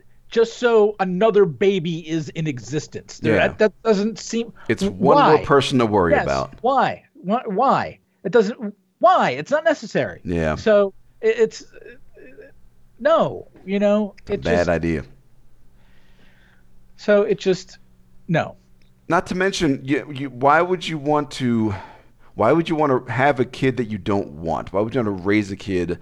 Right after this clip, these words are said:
Speaker 1: Right.
Speaker 2: unless you wanted to be a parent?
Speaker 1: Right.
Speaker 2: I know people who are
Speaker 1: Exactly.
Speaker 2: parents and they want to be parents. You can tell
Speaker 1: Right.
Speaker 2: they love their kids. Their kids are cool. Other, I,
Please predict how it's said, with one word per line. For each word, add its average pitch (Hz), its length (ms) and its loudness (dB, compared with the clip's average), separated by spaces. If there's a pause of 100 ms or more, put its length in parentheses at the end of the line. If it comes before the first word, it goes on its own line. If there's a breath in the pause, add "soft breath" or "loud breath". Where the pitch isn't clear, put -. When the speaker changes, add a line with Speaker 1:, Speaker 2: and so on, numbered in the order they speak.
(160 loud breath)
Speaker 1:
Right. 117 140 2
Speaker 2:
unless 135 240 2
you 127 120 -2
wanted 110 480 2
to 107 80 -2
be 92 180 -2
a 87 60 2
parent? 92 340 -6
Speaker 1:
Right. 349 220 2
Speaker 2:
I 139 80 4
know 196 160 6
people 170 360 0
who 160 140 4
are 147 100 8
Speaker 1:
Exactly. 131 140 0
Speaker 2:
parents 151 480 0 (140)
and 123 140 0
they 127 80 4
want 113 340 2
to - 80 -12
be 92 140 -6
parents. 80 420 -6
You 107 80 -8
can 113 100 -2
tell 135 280 2
Speaker 1:
Right. 135 220 0 (100)
Speaker 2:
they 104 100 2
love 123 260 4
their 120 160 2
kids. 101 360 0
Their 92 100 -6
kids 110 300 -2
are 110 60 -4
cool. 87 440 -4 (440 soft breath)
Other, 135 320 0
I, 127 200 0